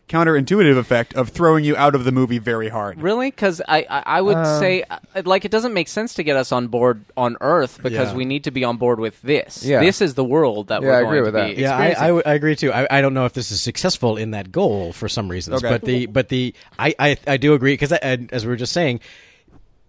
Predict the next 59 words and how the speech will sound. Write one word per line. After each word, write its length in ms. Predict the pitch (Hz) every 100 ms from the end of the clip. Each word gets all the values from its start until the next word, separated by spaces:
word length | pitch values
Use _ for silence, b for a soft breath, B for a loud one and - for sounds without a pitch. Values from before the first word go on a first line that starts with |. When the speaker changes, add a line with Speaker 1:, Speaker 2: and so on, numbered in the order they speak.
| _ _ _ 147 131 -
Speaker 4:
they, 360 | 139 135 139
they 180 | 117 135
did, 240 | 170 165
they 160 | - 170
are 120 | 175
trying. 440 | - - 226 123 127
This 120 | 120
is 80 | 120
exactly 380 | 104 127 127
what 100 | 117
we 80 | 95
were 100 | 104
just 140 | 98 -
talking 200 | 151 123
about. 160 | 95
They 100 | 113
are 100 | 127
trying 340 | - 180 185 175
to 120 | 131
set 220 | - 123
a 20 |
tone 320 | - 131 127
and 100 | 117
sort 120 | 113 117
of 100 | 92
get 220 | 117 -
you 100 | 117
in 160 | 120
the 60 | 104
headspace 520 | 107 107 - 110 104
of, 120 | 98 - B B
okay, 220 | 135 127 B B 104
you, 340 | 151 165 165 -
here's 160 | 160
what 100 | 175
you 80 | 190
think 240 | 214 208
you 60 | 160
know 100 | 127
about 160 | 123 123
Mars, 300 | 110 110 -
but 180 | 98
this 180 | 156 -
is 120 | 131
what 160 | 107 -
this 100 | 120
story 200 | - 110
is 60 | 98
about, 220 | 101 104
and 80 | 104
it's 120 | -
about 240 | 104 104
these, 220 | 110 104
you 80 | 104
know, 140 | 98 95
flying 380 | 110 101 101
gossamer 380 | 98 92 - 101
ships 320 | - 98 92 98
and, 180 | 95